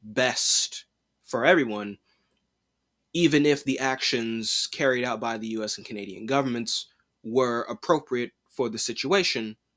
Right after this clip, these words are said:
up to the point of, you know, putting India on blast. So, a clash of interests, and it's, we'll see if this is a thing now, it's a, uh, or if this is sort of just a flash in the pan, and then we go back to, you know,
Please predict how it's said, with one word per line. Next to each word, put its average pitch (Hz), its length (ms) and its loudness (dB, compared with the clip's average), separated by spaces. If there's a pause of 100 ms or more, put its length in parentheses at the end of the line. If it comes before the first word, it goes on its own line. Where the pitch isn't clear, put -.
(100)
up 139 280 0
to 123 420 -2
the 117 100 -4
point 120 320 -4
of, 101 240 -8
you 101 80 -12
know, 90 220 -12
putting 107 240 -8
India 92 240 -6
on 104 140 -8
blast. 156 320 -6 (380)
So, 101 240 -6 (920)
a 214 80 8
clash 233 320 6
of 190 80 2
interests, - 840 0
and 147 560 2
it's, - 680 0
we'll 139 180 0
see 196 260 4
if 180 120 0
this 170 180 0
is 139 80 -4
a 135 60 0
thing 165 320 2
now, 113 340 -6
it's 117 180 -10
a, 113 100 -6 (540)
uh, 113 80 -2
or 131 220 4
if 127 100 0
this 131 200 -2
is 120 80 -2
sort 127 180 2
of 110 140 -6
just 113 340 -6 (640)
a 131 40 -8
flash 143 440 0
in 131 80 -4
the 113 60 -4
pan, 127 560 -2
and 123 140 -6
then 120 100 -4
we 123 120 -2
go 120 160 -2
back 117 360 -4
to, 107 440 -6 (220)
you 107 80 -14
know, 92 160 -14